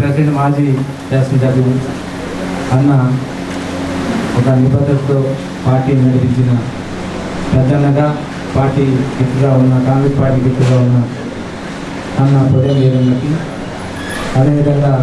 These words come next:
ఎన్నికల కోఆర్డినేటర్, సీనియర్ నాయకులు మన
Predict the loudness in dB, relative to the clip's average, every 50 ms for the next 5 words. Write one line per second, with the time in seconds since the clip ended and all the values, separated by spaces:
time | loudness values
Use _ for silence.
0 | 0 -2 -4 -6 -8 -10 -10 -10 -10 -8 -8 -6 -4 -4 -4 -4 -2 -4 -4 -4
1 | -4 -4 0 0 2 2 2 4 2 2 2 2 0 0 0 0 0 0 0 0
2 | 0 -2 -2 -2 -2 0 0 2 2 2 2 2 2 2 0 0 0 0 -2 -4
3 | -6 -6 -8 -8 -8 -8 -6 -6 -6 -4 -4 -4 -4 -4 -4 -4 -4 -4 -4 -4
4 | -4 -4 -4 -2 -4 -4 -4 -4 -2 0 0 0 2 2 0 0 0 2 2 2
5 | 4